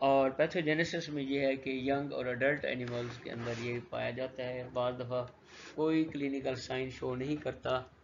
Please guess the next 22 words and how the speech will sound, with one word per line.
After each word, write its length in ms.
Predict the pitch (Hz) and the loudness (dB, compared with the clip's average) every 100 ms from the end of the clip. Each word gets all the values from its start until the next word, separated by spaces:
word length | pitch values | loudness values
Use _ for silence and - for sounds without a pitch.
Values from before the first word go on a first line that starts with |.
| - - 131 | -20 -10 -4
लेकिन 480 | 131 131 127 127 - - - 127 | -2 0 -4 -4 -10 -16 -10 0
diarrhea, 560 | 127 127 135 131 131 - | 4 4 6 4 4 0
emaciation 680 | 127 123 - 127 123 - 123 | -2 -2 -2 -2 -2 -2 -2
वगैरह 320 | 117 117 117 | 0 0 0
काज 300 | 117 110 110 | 0 -2 -2
करता 340 | - 113 - | -8 -8 -6
है। 180 | 131 123 - - - - - | -4 -6 -12 -20 -20 -20 -10
इसमें 360 | 135 - 139 131 | -8 -4 -2 -2
bethanol 680 | 131 - 139 135 131 135 135 - | -2 -2 -2 2 2 2 -2 -8
one 220 | 139 135 127 | -6 -4 -4
to 160 | 127 | -8
five 320 | 123 131 131 | -2 0 0
milligram 540 | 123 127 123 127 127 123 | 0 -2 -2 -2 -2 -2
to 80 | 120 | -4
वन 200 | 120 120 | -4 -4
फिफ्टी 340 | - 127 135 | -8 -8 -4
milligram 560 | 127 120 113 120 120 120 | -2 -4 -4 -6 -4 -4
per 180 | 117 | -4
केजी 240 | 117 110 117 | -4 -6 -4
body 280 | 113 120 113 | -4 -4 -4
weight 220 | 117 117 | -4 -4
तक 220 | - - | -6 -8